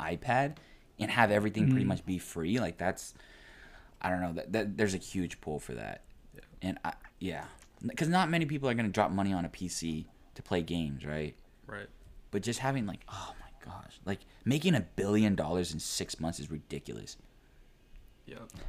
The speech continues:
Speaker 1: They could wa-, they could literally shut this game
Speaker 2: That's
Speaker 1: off
Speaker 2: crazy.
Speaker 1: and, like, walk away and be set for life.
Speaker 2: Yeah. Yeah.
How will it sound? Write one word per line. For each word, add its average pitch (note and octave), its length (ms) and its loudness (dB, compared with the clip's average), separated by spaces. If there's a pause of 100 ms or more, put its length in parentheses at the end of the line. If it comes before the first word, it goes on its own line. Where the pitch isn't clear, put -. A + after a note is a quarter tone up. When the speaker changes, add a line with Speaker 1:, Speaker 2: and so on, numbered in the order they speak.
(520)
Speaker 1:
They A#2+ 100 4
could C#3+ 220 8
wa-, A2+ 180 6
they C3 100 4
could F3 140 6
literally A#2+ 200 6
shut A2+ 240 4
this G#2+ 140 -2
game F#2 220 4
Speaker 2:
That's C#3 120 8
Speaker 1:
off G2 160 6
Speaker 2:
crazy. F2+ 140 2
Speaker 1:
and, G2+ 100 6
like, G2 160 4
walk F#2+ 380 10
away G2 180 6
and F2 100 0
be D#2+ 160 -8 (120)
set - 420 2
for E2 100 -2
life. B1+ 420 -10 (800)
Speaker 2:
Yeah. D#2 320 0 (920)
Yeah. C#2 160 -6